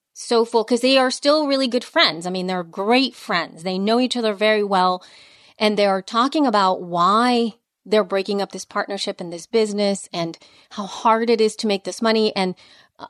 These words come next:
and it really was because of the pandemic stuff, because it's like, you know, Jen is a stay-at-home, like, not a stay-at-home mom, but she's, like, a single mom. Manoush is also a mom. Um, but it just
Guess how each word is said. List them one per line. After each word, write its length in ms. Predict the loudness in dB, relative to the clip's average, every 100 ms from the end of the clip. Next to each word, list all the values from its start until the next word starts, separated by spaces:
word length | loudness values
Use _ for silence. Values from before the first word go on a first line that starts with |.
| -4
and 200 | 0 0
it 120 | 2
really 260 | 2 2
was 300 | 2 2 2
because 340 | -2 -8 -4 -4
of 80 | -2
the 140 | -4 _
pandemic 580 | -12 -6 0 4 4 0
stuff, 360 | -2 2 2 0
because 280 | -8 -6 -6
it's 160 | -2
like, 200 | -2 -2 -2
you 100 | -4
know, 120 | -2
Jen 220 | -2 -2
is 100 | -2
a 40 | -4
stay-at-home, 580 | -2 -2 0 -2 -2 0
like, 220 | -2 -2
not 180 | -2 -2
a 40 |
stay-at-home 440 | -4 -10 -8 -6 0
mom, 140 | 0
but 100 | 0
she's, 220 | -2 -2
like, 140 | -2 -4
a 80 | -6
single 360 | -6 -4 -4
mom. 540 | -2 0 0 0 -4 -10 _ _ _ -20 -8
Manoush 320 | 2 4 4
is 120 | 2 2
also 320 | 2 0 -4
a 60 |
mom. 420 | -2 -6 -6 -10 -14 _ _ _ -6
Um, 340 | -2 0 0 0
but 260 | 0 0 _ _
it 140 | -4 -2
just 360 | -6 -10 -20